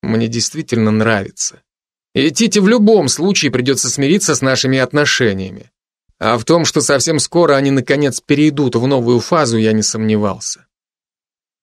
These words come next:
Вместо склочной змейки, которая пыталась привлечь мое внимание, я посмотрел на Кая. Уж он точно не будет вести себя подобным образом.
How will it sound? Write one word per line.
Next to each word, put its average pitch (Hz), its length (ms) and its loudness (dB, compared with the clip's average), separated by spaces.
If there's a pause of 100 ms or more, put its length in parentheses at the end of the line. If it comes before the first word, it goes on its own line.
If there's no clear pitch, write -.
Вместо 185 580 2
склочной 196 600 2
змейки, 185 520 2
которая 120 340 0
пыталась 131 400 0
привлечь 135 400 0
мое 131 160 0
внимание, 117 560 2 (260)
я 147 240 2
посмотрел 151 540 0
на 147 140 0
Кая. 151 520 0 (220)
Уж 143 240 0
он 208 160 4
точно 185 360 2
не 196 120 4
будет 147 260 0
вести 131 280 0
себя 147 220 2
подобным 131 680 0
образом. 107 680 -2